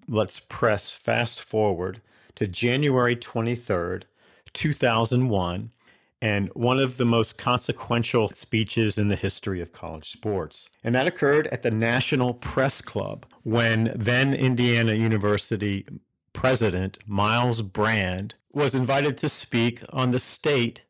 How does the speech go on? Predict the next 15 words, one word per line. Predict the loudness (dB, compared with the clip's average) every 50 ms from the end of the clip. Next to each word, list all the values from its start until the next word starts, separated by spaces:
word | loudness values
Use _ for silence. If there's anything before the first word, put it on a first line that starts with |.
| _ _ -4
of | -2 0 0
American | 0 0 0 0 0 0 -2 -2 -4 -4 -4
college | -6 -4 -4 -2 -2 -2 -6 -8 -8
athletics. | -8 -8 -8 -6 -2 0 0 2 0 0 -2 -4 -8 -10 -12 -14 _ -4
And | -2 -2 -2 0
Brand | 0 2 2 2 2 4 2 2 2 2
was | 2 0 2 2
in | 2 2 2 2
the, | 2 2 4 4 4 2 2 0 -2 -6 -14 -18 -18 -20 _ _
uh, | -4 -2 0 0
news | 2 2 2 4 4 2 2 0 0 -4 -8 -10 -12 -14 -8 -4
around | -2 -2 0 2 2 2 2 2 2
that | 0 0 -2 -4 -6
time | -6 -4 -4 -2 -2 -2 -4 -6 -8 -12 _ _ _
because | -2 -2 -2 -2 -2 0 2 2 2 2 0 -2 -6 -10 -14 -16